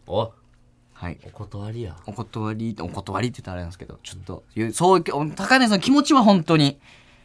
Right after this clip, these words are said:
Speaker 1: うん。
Speaker 2: 嬉しいというか、
Speaker 1: そう、いや、すごい。
Speaker 2: いや、ほんまありがたい、ありえない話だと思うんですけど、
Speaker 1: うん。
Speaker 2: で、本気で言ってくれてるのも分かったんですけど、
Speaker 1: うん。いや、マジやで。
Speaker 2: はい。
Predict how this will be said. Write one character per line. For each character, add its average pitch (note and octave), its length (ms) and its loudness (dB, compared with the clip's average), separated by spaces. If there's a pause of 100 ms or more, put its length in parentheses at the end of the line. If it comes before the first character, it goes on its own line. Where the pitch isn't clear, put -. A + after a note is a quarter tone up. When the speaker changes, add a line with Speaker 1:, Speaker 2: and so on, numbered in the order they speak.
(520)
Speaker 1:
う F#2+ 60 -8
ん。 F2+ 160 -10 (460)
Speaker 2:
嬉 E3+ 260 8
し B2 160 0
い G2+ 40 0
と G2 100 0
い F#2 80 2
う F#2 100 -2
か、 G#2+ 300 6
Speaker 1:
そ - 20 -4
う、 F2+ 40 -8
い - 20 -8
や、 F2+ 80 -10
す - 180 -16
ご G2+ 100 -14
い。 - 40 -2
Speaker 2:
い - 20 2
や、 C3 80 4
ほ C#3 80 4
ん C#3 40 4
ま B2 100 8
あ E3 60 8
り G#3 80 4
が F#3+ 60 4
た A#2 60 8
い、 - 40 8
あ D#3 100 12
り C4+ 140 8
え E4 80 6
な C4+ 120 0
い C3+ 40 0
話 G#2 600 -6 (120)
だ G#2+ 140 -4
と F#2+ 160 -4
思 G2+ 320 -2
う - 20 -6
ん F2+ 120 -6
で D#2+ 100 -8
す - 120 -14
け E2+ 100 -8
ど、 F#2+ 460 -4 (320)
Speaker 1:
う F2+ 40 -14
ん。 E2 40 -14 (640)
Speaker 2:
で、 A2 60 -4
本 G#3+ 220 4
気 - 40 -6
で B3 60 2
言 C4 100 2
っ - 20 -10
て - 100 -2
く B3+ 40 0
れ C4+ 60 4
て A3 40 -2
る A#3 80 0
の D3 60 -2
も G#2+ 100 -4
分 B2 100 -4
か - 60 -
っ - 20 -20
た G2 160 -8
ん D#2+ 380 -12
で F#2 140 -14
す F2+ 100 -12
け F#2+ 80 -4
ど、 G#2+ 380 -2 (140)
Speaker 1:
う - 20 -18
ん。 - 40 -18
い - 20 -16
や、 D2 60 -14
マ A#2 140 -8
ジ D4 120 -14
や - 120 -10
で。 - 200 -20
Speaker 2:
は A#2 200 4
い。 D#2 140 -6